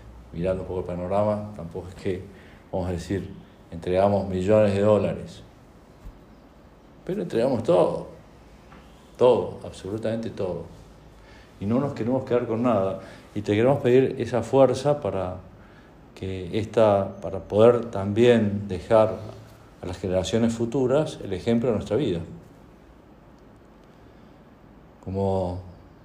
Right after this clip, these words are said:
dice nuestro queridísimo Padre en Camino, que todos pudieran decir al verte o al oírte hablar, "Este lee la vida de Jesucristo".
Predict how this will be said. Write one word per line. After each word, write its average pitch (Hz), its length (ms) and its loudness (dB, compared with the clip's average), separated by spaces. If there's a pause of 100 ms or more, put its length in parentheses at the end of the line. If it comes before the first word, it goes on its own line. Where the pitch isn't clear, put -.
dice - 160 -4
nuestro 101 240 0
queridísimo 101 380 -2
Padre 104 240 4
en 104 80 0
Camino, 131 460 2 (420)
que 98 100 -4
todos 123 460 8
pudieran 113 340 4
decir 110 560 4
al 98 160 0
verte 107 640 6
o 95 80 -4
al 92 100 2
oírte 117 380 2
hablar, 139 480 4 (400)
"Este 107 280 -4
lee 113 540 4
la 95 140 0
vida 107 320 0
de 110 80 -6
Jesucristo". - 640 -12